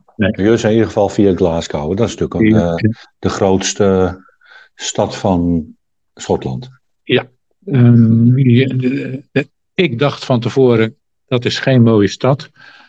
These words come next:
Speaker 1: Maar, eh, voordat we in het centrum kwamen, hebben we eigenlijk alleen maar mooie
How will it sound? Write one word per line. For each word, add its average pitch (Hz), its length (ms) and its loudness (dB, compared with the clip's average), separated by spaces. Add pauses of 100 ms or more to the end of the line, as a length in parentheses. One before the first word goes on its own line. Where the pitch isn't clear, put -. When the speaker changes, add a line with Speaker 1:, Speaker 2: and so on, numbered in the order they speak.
(380)
Speaker 1:
Maar, 117 380 2
eh, 110 440 2 (100)
voordat 123 420 0
we 135 80 -2
in 110 60 0
het 104 140 -2
centrum 135 360 0
kwamen, 117 380 4
hebben 107 180 2
we - 60 -2
eigenlijk - 160 -6
alleen 104 320 -2
maar 113 120 2
mooie 113 560 4